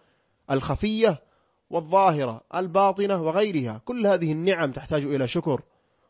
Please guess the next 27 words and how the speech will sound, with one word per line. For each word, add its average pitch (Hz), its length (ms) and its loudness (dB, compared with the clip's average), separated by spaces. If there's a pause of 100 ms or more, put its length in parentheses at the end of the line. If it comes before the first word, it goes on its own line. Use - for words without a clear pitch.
"ولئن 123 260 -4
شكرتم 175 500 -2
لأزيدنكم". 214 800 2 (800)
فالإنسان 175 680 -4 (1000)
يشكر 156 340 -2
الله 165 180 0
عز 139 280 -4
وجل 135 260 -2
على 127 200 -6
نعمة 139 340 -4
الصحة - 500 -12
والعافية 135 920 -4
والرزق 131 680 -8
والأولاد 135 1000 -4 (640)
والفراغ 139 920 -2
و-، 143 40 -8
و-، 117 400 -8
و-، 107 280 -12
ونحو 135 320 -6
ال-، 123 100 -6
وال-، 120 240 -10
والعلم 139 640 -2
ونحو 170 260 -4
ذ-، 160 100 -10
كلها 202 420 2
نعم، 156 400 0
نعم 147 380 -4